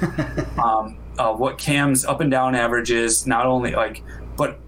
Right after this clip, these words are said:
Speaker 2: I kept hearing today his, his putting within four to eight feet. He's number one on the tour.
Speaker 1: Yeah, he was, he was really good
Speaker 2: Yeah.
Speaker 1: this, this,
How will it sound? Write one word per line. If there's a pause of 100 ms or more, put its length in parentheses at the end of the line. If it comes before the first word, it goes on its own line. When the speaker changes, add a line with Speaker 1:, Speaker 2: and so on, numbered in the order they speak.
(200)
Speaker 2:
I
kept
hearing
today
his,
his
putting
within
four
to
eight
feet.
He's
number
one
on
the
tour.
Speaker 1:
Yeah,
he
was,
he
was
really
good (960)
Speaker 2:
Yeah.
Speaker 1:
this,
this,